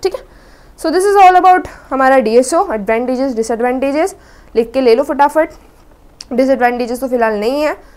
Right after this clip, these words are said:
And, uh, इसका जो sampling rate है, हम लोग अगर sampling rate की बात करें, जो हम, हम specification में highlight करना पसंद करेंगे, that is twenty mega samples।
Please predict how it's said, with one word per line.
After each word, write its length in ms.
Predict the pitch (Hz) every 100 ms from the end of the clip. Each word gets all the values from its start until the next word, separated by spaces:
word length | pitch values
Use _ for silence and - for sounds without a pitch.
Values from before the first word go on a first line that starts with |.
| - - _ _ _ -
And, 380 | 202 220 220 220
uh, 260 | 220 220
इसका 280 | 170 - 247
जो 140 | 226 269
sampling 520 | 285 240 240 311 330
rate 260 | 302 302
है, 100 | 311
हम 160 | 294 277
लोग 140 | 285
अगर 180 | 285 294
sampling 460 | 294 247 247 277 277
rate 180 | 269 269
की 100 | 285
बात 240 | 247 240
करें, 280 | - 240 208
जो 100 | 226
हम, 120 | 233
हम 420 | 233 - 247 254 254
specification 760 | - 247 247 262 254 247 262
में 120 | 269
highlight 400 | 247 220 226 233
करना 220 | 247 240 240
पसंद 340 | 226 220 220
करेंगे, 340 | 214 196 190 190 - - - - - - - - - - - -
that 180 | 226
is 140 | 262 262
twenty 460 | 254 233 247 240 294
mega 260 | 262 214 214
samples। 540 | 233 196 202 208 214